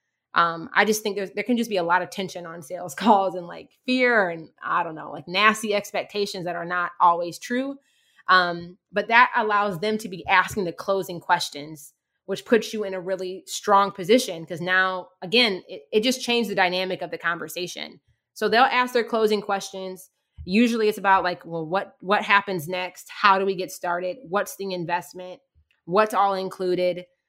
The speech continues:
Um, is, is this gonna work for me?" And you'll just answer whatever questions they have. But it's, it's, how do I say this? It's kind of like, uh,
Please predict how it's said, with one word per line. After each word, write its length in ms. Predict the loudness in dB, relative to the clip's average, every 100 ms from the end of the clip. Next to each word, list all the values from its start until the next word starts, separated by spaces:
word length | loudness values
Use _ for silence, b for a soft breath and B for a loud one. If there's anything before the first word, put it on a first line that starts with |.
| _ -4
Um, 560 | -4 -4 -8 -14 -18 _ _ _ _ _ _ _ _ _ -8
is, 160 | -8 -8
is 200 | -2 0
this 160 | 0 0
gonna 240 | 2 2
work 240 | 2 0 -2
for 180 | -4 -2
me?" 420 | 0 0 -2 -8 B B -2
And 100 | 2
you'll 120 | 2
just 200 | 2 0
answer 320 | 0 0 0
whatever 320 | -2 -2 -6
questions 400 | -4 -4 -4 -6
they 120 | -4
have. 420 | -2 2 2 2 -2
But 200 | -6 -2
it's, 320 | 0 0 -4 _ -10
it's, 460 | -8 -8 -14 -20 _ _ _
how 120 | -6
do 80 | -4
I 100 | -4
say 180 | -6 -12
this? 200 | -14 -16
It's 180 | -20 -14
kind 240 | -4 -4
of 140 | -2 -6
like, 260 | -8 -8
uh, 300 | -8 -8 -10